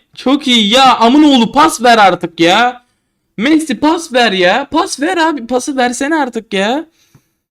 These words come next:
Son defa bir şeyler hissetmiştim hayatta. Ya kimse yok mu ya? Ya siz ciddi misiniz? Messi at o golü.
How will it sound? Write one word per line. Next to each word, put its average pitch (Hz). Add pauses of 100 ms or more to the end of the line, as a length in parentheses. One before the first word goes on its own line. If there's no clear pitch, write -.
(1600)
Son 202
defa 202
bir 196
şeyler 196
hissetmiştim 196
hayatta. 170 (1900)
Ya 170
kimse 214
yok 202
mu 151
ya? 123 (340)
Ya 160
siz 175
ciddi 170
misiniz? 156
Messi 208
at 262
o 180
golü. 165